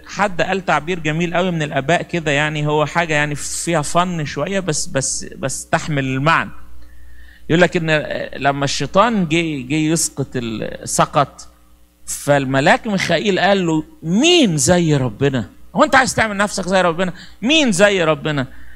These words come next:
فراح ربنا قال له إيه؟ قال له: "يا سلام على بقك يا ميخائيل، أنا هسميك ميخائيل".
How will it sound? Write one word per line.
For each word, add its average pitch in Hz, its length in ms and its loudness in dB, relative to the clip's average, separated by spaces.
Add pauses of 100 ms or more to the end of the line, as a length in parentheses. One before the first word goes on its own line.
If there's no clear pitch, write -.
(120)
فراح 185 360 2
ربنا 180 460 2
قال 185 140 2
له 160 100 2
إيه؟ 170 240 2 (1300)
قال 180 240 6
له: 160 80 4
"يا 165 80 6
سلام 156 420 2
على 147 220 4
بقك 143 460 -2
يا 143 100 -2
ميخائيل، 135 640 -2
أنا 254 380 4
هسميك 233 580 2
ميخائيل". 180 540 2